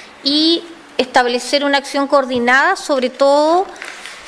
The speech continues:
para aquella, para aquellos sectores, o poder prevenir o intervenir en forma conjunta y oportuna a aquellos sectores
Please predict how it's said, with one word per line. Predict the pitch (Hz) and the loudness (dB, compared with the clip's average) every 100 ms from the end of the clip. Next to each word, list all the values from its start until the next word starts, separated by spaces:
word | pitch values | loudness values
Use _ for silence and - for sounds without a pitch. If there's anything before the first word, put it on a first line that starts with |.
| - | 2
para | 269 262 | 2 2
aquella, | 262 285 285 262 277 285 285 285 294 - | -2 -4 -4 0 2 4 2 2 -2 0
para | 254 | 0
aquellos | 240 285 285 285 | 0 -2 -2 -2
sectores, | 262 - 311 311 | -4 -2 0 2
o | 277 | 0
poder | 240 240 262 269 | 0 2 0 0
prevenir | 294 277 269 277 294 311 302 - | 0 0 0 0 0 0 -2 0
o | 247 | 2
intervenir | 277 269 277 269 262 277 | 2 0 0 0 0 0
en | 269 | 0
forma | 277 269 269 269 262 | 0 0 4 4 2
conjunta | 269 233 - 294 311 - 311 | -2 -4 -2 -2 -2 0 2
y | 311 285 | 2 -2
oportuna | 262 254 254 285 302 339 370 | -2 -4 -4 -2 0 2 0
a | 330 254 | 0 0
aquellos | 247 269 277 | -2 -4 -4
sectores | - 254 - 277 277 330 | -4 -8 0 2 2 -2